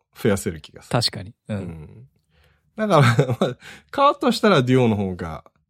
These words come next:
Speaker 1: 面白いかもしれない。あの値段次第かな。うん。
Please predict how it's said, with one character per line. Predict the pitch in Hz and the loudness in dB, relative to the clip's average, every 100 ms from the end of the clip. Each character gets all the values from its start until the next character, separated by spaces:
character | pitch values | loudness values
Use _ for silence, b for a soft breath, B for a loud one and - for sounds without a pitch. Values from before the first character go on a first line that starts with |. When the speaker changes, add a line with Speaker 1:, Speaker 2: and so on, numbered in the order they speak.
| _ | _
Speaker 1:
面 | 101 98 | -6 -6
白 | 95 101 | -4 -4
い | 90 | -6
か | - | -10
も | 64 - | -18 -20
し | - | -20
れ | |
な | - - | -20 -20
い。 | _ - | _ -10
あ | 110 | -6
の | 139 | 0
値 | 180 | 0
段 | 196 262 | 0 -2
次 | 269 240 | -4 -6
第 | 113 | -6
か | - 73 | -8 -14
な。 | 85 101 143 | -16 -16 -18
う | |
ん。 | - 87 80 80 - | -18 -18 -18 -20 -20